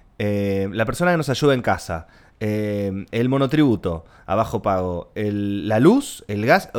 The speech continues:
Después tengo todas las cosas de casa, ¿no? Como la luz, el gas, el agua, la tarjeta. Después tengo supermercado, nafta, patente, patentes atrasados porque me pasó lo mismo. Eh, ¿y qué más? Y después nada, si vas a la psicóloga, si vas al médico, etcétera. Tenés que poner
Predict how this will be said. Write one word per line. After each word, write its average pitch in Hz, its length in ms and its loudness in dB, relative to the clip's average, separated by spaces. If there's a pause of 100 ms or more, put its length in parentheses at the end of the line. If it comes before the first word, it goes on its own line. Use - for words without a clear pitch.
Después - 280 0
tengo 165 240 2
todas 175 160 4
las 147 100 4
cosas 156 240 0
de 123 100 0
casa, - 400 -6
¿no? 120 200 -4
Como 98 180 -6 (220)
la 107 80 -2
luz, 131 200 2
el 117 100 0
gas, 123 240 0
el 120 140 2
agua, 120 220 2
la 107 120 -2
tarjeta. 123 580 0 (240)
Después 135 240 -2
tengo 117 260 0
supermercado, 131 920 2
nafta, 160 600 0
patente, 170 760 0 (220)
patentes 120 360 -2
atrasados 120 460 4
porque 98 160 -2
me 95 80 0
pasó 127 240 -2
lo 127 80 4
mismo. 165 460 2 (440)
Eh, 110 480 4
¿y 123 60 -2
qué 160 100 2
más? 117 220 2
Y - 20 -2
después 165 220 2
nada, 110 240 4
si 101 100 -8
vas 98 160 -2
a 104 60 -4
la 95 220 -2
psicóloga, 160 560 4
si - 120 -6
vas 95 160 -2
al 123 120 0
médico, 160 440 2
etcétera. 90 460 -4
Tenés 127 160 -2
que - 80 -6
poner 156 380 2